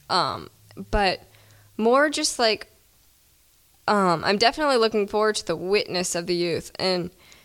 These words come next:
just being able to, I, I think maybe have a, a better relationship with God. And that's, you know, not only, uh, in Panama itself, but like I said earlier, like, the whole journey to Panama. Um,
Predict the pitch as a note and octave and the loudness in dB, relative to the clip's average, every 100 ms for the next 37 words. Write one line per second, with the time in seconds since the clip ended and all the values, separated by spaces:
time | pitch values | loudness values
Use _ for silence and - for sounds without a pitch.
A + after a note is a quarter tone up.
0 | _ - G3+ A#3 A3 F3+ G#3+ A#3+ C4 B3 | _ -10 -2 0 2 4 2 2 2 0
1 | - - A#3+ G#3 F#3 F3 F3+ - - _ | -2 0 4 6 4 2 -4 -12 -18 _
2 | - F#3 G3+ - - A3+ D4+ D#4+ - - | -6 0 0 -2 -2 2 2 2 -4 -14
3 | F#3 A#3 A#3+ C4+ B3 - - - _ _ | -2 0 2 0 -2 -12 -20 -20 _ _
4 | _ - C#4 F4 F4+ - A#3 A#3 B3 C4 | _ -4 2 4 2 2 0 4 4 4
5 | A#3+ G#3+ A3 G#3 G3+ G3+ F#3+ F3+ - F#2+ | 4 2 2 0 -2 0 0 0 0 2
6 | - G3+ G#3+ A3 - - _ _ - G3+ | 2 2 2 2 -2 -6 _ _ -2 2
7 | G3 G#3 A#3+ A3 F3 A3 G#3+ E3 A#2+ F#3+ | 4 4 2 2 0 0 2 2 4 2
8 | F3+ - C4+ B3+ A3 G3+ F#3+ E3 - - | 0 0 2 2 0 2 2 0 -2 -2
9 | F3 E3+ F#3+ G3 G3+ G3 G#3 F#3+ D3+ F3+ | -2 -2 -2 0 0 0 0 -2 -2 -4
10 | F3+ D#3 A2 - E3 - G3+ G3 F#3+ - | -4 -4 -6 -4 -6 -4 -2 0 -2 -2
11 | F3+ E3 D#3 - G3+ G#3+ A#3+ A#3+ A#3+ C4 | -2 -4 -2 0 2 0 -2 -2 -2 -2
12 | C#4+ - E4 _ _ _ _ _ _ - | -4 -10 -20 _ _ _ _ _ _ -18
13 | - G3+ F#3+ F#3+ A#3 | 0 2 2 0 -8